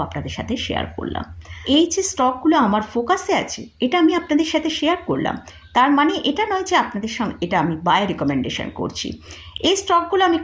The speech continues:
কোনোটাই বাই রিকমেন্ডেশন করছি না। এর কোথাও বাই করতে চান, তাহলে সবসময়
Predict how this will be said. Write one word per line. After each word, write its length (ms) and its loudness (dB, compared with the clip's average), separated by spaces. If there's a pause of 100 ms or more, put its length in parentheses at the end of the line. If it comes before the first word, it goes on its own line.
কোনোটাই 400 2
বাই 200 6
রিকমেন্ডেশন 520 2 (120)
করছি 300 0
না। 60 6 (100)
এর 180 2
কোথাও 300 2 (120)
বাই 140 2 (140)
করতে 260 -2 (100)
চান, 160 4 (200)
তাহলে 180 -4 (100)
সবসময় 420 0